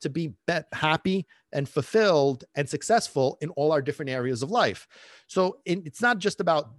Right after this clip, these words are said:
being, being understanding of what we need to do for our dogs. It's about being understanding of what we need to do for ourselves overall in every single area of life. So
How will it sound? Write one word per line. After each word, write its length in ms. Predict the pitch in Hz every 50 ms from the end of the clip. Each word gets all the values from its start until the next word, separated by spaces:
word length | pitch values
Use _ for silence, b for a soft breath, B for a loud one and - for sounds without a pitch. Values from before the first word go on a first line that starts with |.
| - - _ -
being, 260 | 160 160 160 156 147 131 107
being 340 | 104 160 151 156 147 143 -
understanding 600 | 139 135 135 131 - - 160 151 147 147 147 139
of 100 | 135 120
what 120 | 120 139 147
we 100 | 135 135
need 140 | 139 135
to 80 | - 131
do 160 | 117 131 139
for 220 | 135 - - 123 113
our 100 | 110 107
dogs. 340 | 113 185 214 190 151 123
It's 120 | 135 135 156
about 240 | 156 175 160 139 131
being 180 | 175 175 165
understanding 480 | 165 139 135 135 - - 156 156 156 131
of 80 | 123
what 140 | 120 147 175
we 80 | 165 160
need 140 | 160 151 -
to 80 | 143
do 120 | 131 139 143
for 180 | - - 131
ourselves 800 | 120 113 110 - - 208 220 185 127 101 95 98 107 - - - _ _ _ _ _ -
overall 500 | 170 165 143 143 156 160 165 156 151 147
in 120 | 151 - - -
every 180 | 156 156 156 147
single 320 | - - 143 131 127 - _
area 320 | 131 117 107 107 110 98 92
of 100 | 98 98
life. 280 | 127 120 92 80 - -
So 260 | - - 170 147 -